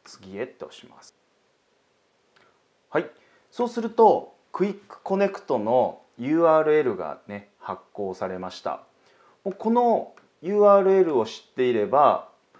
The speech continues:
もうどのブラウザーからでもこのナスに、えー、まあ、つなぐことがね、できるようになってます。では、あとは、えー、シノロジー推奨パッケージを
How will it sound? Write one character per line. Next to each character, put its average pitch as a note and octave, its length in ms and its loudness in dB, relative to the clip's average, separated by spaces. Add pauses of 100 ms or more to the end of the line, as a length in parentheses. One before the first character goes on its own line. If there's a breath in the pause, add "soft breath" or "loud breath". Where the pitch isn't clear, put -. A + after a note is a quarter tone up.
(220 soft breath)
も B2 100 -6
う A#2 100 -12
ど G#3 120 8
の G#3 140 6
ブ B2+ 180 -2
ラ B2 140 6
ウ A2+ 100 -2
ザ G#2 160 0
ー G2 60 -10
か G#2+ 120 -4
ら F#2+ 140 -2
で F#2 120 -8
も C#3+ 280 -2
こ - 160 -10
の A#2 100 -2
ナ G2+ 180 -4
ス A#2 180 -10
に、 B2 320 -8 (460 soft breath)
え F#2+ 300 -10
ー、 - 140 -20
ま A2 120 -8
あ、 - 60 -14 (260)
つ - 120 -10
な D#3 140 2
ぐ C3 100 -10
こ C3+ 120 -8
と C3 80 -6
が - 120 -16
ね、 - 160 -20 (140)
で A#2 120 -6
き D3+ 100 -8
る C3+ 60 -4
よ G2 80 -2
う - 20 -8
に D2+ 80 -18
な D#2+ 80 -16
っ - 20 -20
て - 140 -20
ま - 120 -20
す。 - 240 -20 (220)
で G#3 60 -6
は、 G3 100 4
あ G3+ 60 4
と G#3 140 2
は、 C3 440 4
え G#2 120 -8
ー、 G2+ 40 -6
シ - 140 -12
ノ D3+ 120 -2
ロ B2+ 120 0
ジ G2 140 -12
ー F#2 60 -12
推 A2+ 320 -10
奨 G#2+ 280 -6
パ A2 160 -8
ッ G#2+ 60 -10 (120)
ケ F#2+ 180 -8
ー - 20 -14
ジ E2+ 180 -12
を B2+ 320 -4